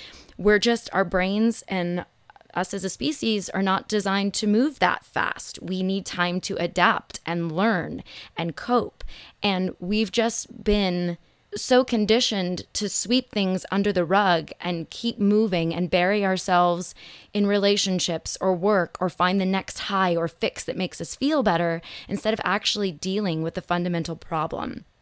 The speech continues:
And part of that does feed into communication. Getting mental health is about communicating,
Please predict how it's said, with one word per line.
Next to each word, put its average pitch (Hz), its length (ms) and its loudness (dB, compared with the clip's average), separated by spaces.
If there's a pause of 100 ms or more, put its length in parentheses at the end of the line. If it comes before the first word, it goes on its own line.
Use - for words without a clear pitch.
(460)
And 202 140 2
part 220 240 2
of 254 140 0
that - 260 0
does 185 380 2
feed 175 260 -6
into 170 300 -6
communication. 170 720 -4
Getting 175 300 -2
mental 170 260 -4
health 196 300 -4
is - 80 -4
about 165 360 -2
communicating, 165 800 -6